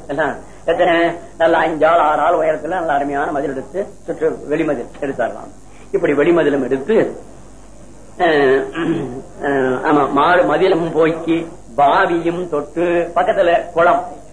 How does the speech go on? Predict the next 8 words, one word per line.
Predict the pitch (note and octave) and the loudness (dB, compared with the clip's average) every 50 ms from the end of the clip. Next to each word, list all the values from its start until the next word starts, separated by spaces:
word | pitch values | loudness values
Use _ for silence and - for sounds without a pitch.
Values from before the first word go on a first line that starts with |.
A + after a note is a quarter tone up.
| - - - - - | -20 -20 -20 -16 -10
உள்ள | C#3+ D#3 F#3 G#3 G#3 | -8 -4 0 2 2
இருக்கிற | G3+ G3 - F#3+ F3+ F3 | 2 2 2 2 2 2
கிணத்துல | E3+ E3+ E3 E3+ F3 F3 F3+ F3+ F#3 G3 G3+ G#3 G3 G3+ - | 2 2 0 0 0 0 0 2 2 4 4 4 2 2 0
பெருமானுக்கு | D#3 D#3 F3 G3 G#3+ G#3 G3 G3+ F3 - E3 F3+ F#3 | 0 2 2 4 4 4 2 2 0 0 2 2 2
வந்து | F3+ E3+ F3 F3 | 2 4 4 4
அபிஷேகத்துக்குரிய | D#3+ D#3 D#3 E3+ F#3 F3 - E3+ - D#3 E3 F3+ E3+ | 2 2 2 0 -2 0 -2 -2 -4 -2 -2 -2 0
தண்ணி | D#3+ D#3 D#3+ | 0 0 0
எடுத்துக்கணும். | D#3 C#3 C3+ C3+ B2 B2 B2 A#2+ | -2 -4 -4 -6 -6 -8 -8 -10